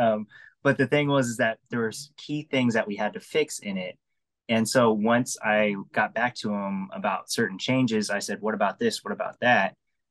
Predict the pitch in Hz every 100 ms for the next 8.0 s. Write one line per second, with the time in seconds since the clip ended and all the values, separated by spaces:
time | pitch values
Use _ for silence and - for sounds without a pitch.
0 | _ 107 113 110 110 107 98 98 95 90
1 | _ 101 92 87 90 113 117 110 117 -
2 | _ _ _ - - 110 101 - 120 107
3 | - 120 120 113 113 123 135 127 123 104
4 | 104 98 95 87 85 _ _ _ _ _
5 | _ _ _ - 107 98 117 123 139 123
6 | 101 - 147 - 160 151 101 107 120 135
7 | 143 151 - 104 104 92 90 110 160